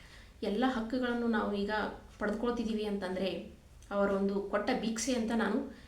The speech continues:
ಈ ಒಂದು ಸನ್ನಿವೇಶದಲ್ಲಿ ಹೇಳಕ್ ಇಷ್ಟಪಡ್ತಾ ಇದ್ದೀನಿ. ಈ ಒಂದು ವಿಡಿಯೋ ಮಾಡಿರೋ ಉದ್ದೇಶ ಏನಪ್ಪ ಅಂತಂದ್ರೆ,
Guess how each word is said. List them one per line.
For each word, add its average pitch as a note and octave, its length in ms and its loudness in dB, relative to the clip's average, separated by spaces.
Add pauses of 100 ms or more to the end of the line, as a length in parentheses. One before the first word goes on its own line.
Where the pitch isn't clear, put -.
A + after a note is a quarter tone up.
(240)
ಈ A3+ 120 0
ಒಂದು G#3+ 220 0
ಸನ್ನಿವೇಶದಲ್ಲಿ G3 920 -2
ಹೇಳಕ್ F#3 340 -2
ಇಷ್ಟಪಡ್ತಾ - 440 -6
ಇದ್ದೀನಿ. - 340 -6 (420)
ಈ A#3+ 100 0
ಒಂದು A3+ 320 2
ವಿಡಿಯೋ A3 300 4
ಮಾಡಿರೋ G#3 340 0
ಉದ್ದೇಶ G3+ 460 -2
ಏನಪ್ಪ G3 340 -2
ಅಂತಂದ್ರೆ, F3+ 600 -4